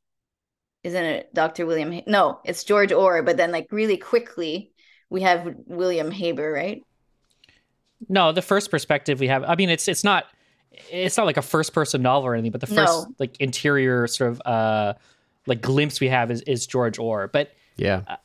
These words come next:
Speaker 2: this jellyfish motif actually returns. Uh, sorry, I, I'm kind of, I'm moving. Sorry, I'm going. So, uh, yeah, that's, that George Orr is the first, uh, uh, uh, uh, focal character.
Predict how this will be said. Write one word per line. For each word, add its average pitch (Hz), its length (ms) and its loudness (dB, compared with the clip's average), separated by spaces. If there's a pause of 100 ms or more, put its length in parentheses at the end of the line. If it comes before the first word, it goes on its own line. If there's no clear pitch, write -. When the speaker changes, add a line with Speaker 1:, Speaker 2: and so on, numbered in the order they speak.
(140)
Speaker 2:
this 160 180 0
jellyfish 175 600 0
motif 139 420 -2
actually 147 320 -2
returns. 131 880 -4 (720)
Uh, 110 440 -6 (160)
sorry, 90 300 -4
I, 120 100 -6
I'm 123 220 -6
kind 127 180 -4
of, 113 140 -8
I'm 123 100 -8
moving. 131 340 -4
Sorry, - 300 -6
I'm 120 100 -6
going. 117 180 -4 (500)
So, 165 160 0
uh, 151 300 2
yeah, 160 260 2
that's, 156 280 0
that 139 200 -2
George 165 280 0
Orr 139 120 4
is 117 80 -4
the 120 80 -6
first, - 380 -4
uh, 104 140 -4 (400)
uh, - 40 -12
uh, 107 480 -8 (140)
uh, 107 160 -10
focal 135 360 -4
character. - 580 -4